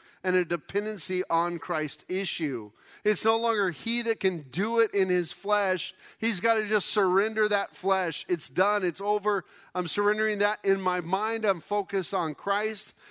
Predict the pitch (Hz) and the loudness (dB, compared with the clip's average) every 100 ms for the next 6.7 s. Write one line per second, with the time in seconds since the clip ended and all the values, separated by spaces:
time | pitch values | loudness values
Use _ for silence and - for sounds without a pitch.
0 | - - 190 202 - 180 202 226 196 180 | -14 -2 0 0 0 2 2 2 0 0
1 | 190 139 135 147 190 214 - 180 - - | -4 -8 0 2 2 -2 -2 -2 -2 -6
2 | 190 190 170 175 160 180 170 - 208 220 | -4 -4 -4 -4 -2 -4 -4 -2 0 0
3 | - 196 170 160 - 180 180 165 127 - | 0 -2 -2 -4 -4 -2 0 -2 -6 -14
4 | _ - - - 185 175 190 226 - 190 | _ -20 -10 0 2 2 2 0 0 -10
5 | 165 - 202 208 185 - 185 165 135 123 | -8 -4 0 0 -2 -4 -4 -4 -6 -2
6 | 190 - 175 151 135 117 | -2 -2 -4 -2 -4 -8